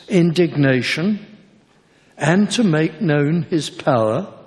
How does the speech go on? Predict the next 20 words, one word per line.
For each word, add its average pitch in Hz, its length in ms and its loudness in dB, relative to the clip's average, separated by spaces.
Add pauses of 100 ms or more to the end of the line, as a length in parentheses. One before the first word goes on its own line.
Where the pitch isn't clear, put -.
(800)
endured 165 800 0
with 160 260 0
much 208 340 -2
long 208 360 2
suffering 151 800 -2 (340)
the 151 140 2
vessels 156 580 0
of 180 180 -4
wrath 135 460 -2 (220)
fitted - 680 -2
to 147 140 -2
destruction." - 720 -4 (1000)
That's - 280 -6
the 240 100 -6
first - 460 -4
part - 540 -10 (420)
of 131 200 -4
God's 139 460 -4 (220)
threefold 135 1000 -2 (360)
policy 113 720 -4